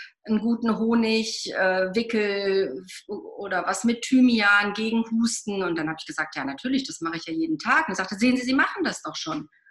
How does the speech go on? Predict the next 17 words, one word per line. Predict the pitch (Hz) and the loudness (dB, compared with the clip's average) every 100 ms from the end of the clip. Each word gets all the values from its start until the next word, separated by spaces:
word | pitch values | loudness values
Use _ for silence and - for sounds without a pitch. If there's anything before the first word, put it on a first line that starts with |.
| _ | _
Und | 208 196 196 | -8 -6 -6
so | 185 185 196 | -8 -6 -2
bin | 233 | 0
ich | 214 - | 0 -2
Stück | 226 220 | -4 -4
für | 196 | -2
Stück | - 190 | -2 -4
dahinter | - 180 185 208 | -4 -4 -2 -4
gekommen, | 214 208 214 202 190 | -6 -6 -4 -4 -6
wie | 190 | -10
viele | - 180 180 | -10 -6 -6
selbstwirksame | 156 175 214 226 - _ 190 214 - 190 175 165 165 180 | -2 2 2 0 -10 _ -12 -12 -8 -4 -2 -2 -6 -4
Dinge | 190 226 247 277 269 - - - - | -2 0 0 -2 -4 -12 -18 -18 -10
im | 196 | -6
Grunde | 190 202 208 | -2 -2 -2
genommen | 202 196 190 | -2 0 0
man | 185 180 | 2 0